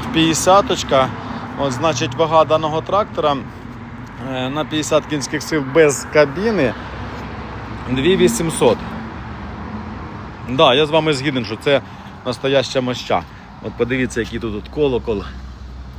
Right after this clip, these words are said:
коробка, ну, тут просто все сила. Оріончик, Р Фчик із реверсом, із двохдисковим щепленням є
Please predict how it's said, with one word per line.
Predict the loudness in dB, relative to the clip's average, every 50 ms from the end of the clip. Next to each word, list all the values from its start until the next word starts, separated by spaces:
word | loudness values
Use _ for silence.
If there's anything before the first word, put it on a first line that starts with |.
| -14 -14 -14 -14 -10 -6
коробка, | -6 -4 -2 0 -2 -2 -4 -6 -6 -4 -4
ну, | -4 -6 -8 -10 -12 -14 -18 -18 -18 -18 -18 -18 -18 -16 -16
тут | -16 -10
просто | -2 -2 -2 -2 -2 -6 -8
все | -8 -4 -2 -2 -2 -2 -4 -14 -20 -20 -20 -20 -20 -20 -18 -18 -18 -14
сила. | -12 -4 -2 0 0 2 0 -2 -4 -8 -16 -18 -18 -18 -18 -18 -18 -18 -18 -18 -18 -18 -18 -18 -18 -18 -18 -18 -18 -18 -18 -18 -16 -16 -16 -16 -16 -16 -16 -16 -16 -16 -16 -16 -16 -16 -16 -16 -14 -14 -14 -14 -14 -14 -12 -12 -12 -12 -12 -12 -12 -12 -12 -12 -10 -10 -10 -10 -10 -8 -8 -10 -10 -10 -10 -10 -8 -8 -8 -8 -8 -8 -8 -8 -8 -6 -4 2 4
Оріончик, | 6 6 8 6 6 4 4 2 0 0 2 4
Р | 6 8 8 6
Фчик | 6 4 0 -2 -2 -4 -12 -12 -14 -14 -14 -12 -12 -12 -12 -12 -12 -12 -12 -10 -10 -10 -6 -2
із | -2 0 4
реверсом, | 6 6 8 8 6 4 4 2 2 2
із | 2 0
двохдисковим | 0 -2 -2 0 0 -2 -2 0 0 0 0 0
щепленням | 0 2 2 2 2 2 0 0 0 0 2
є | 2 2 2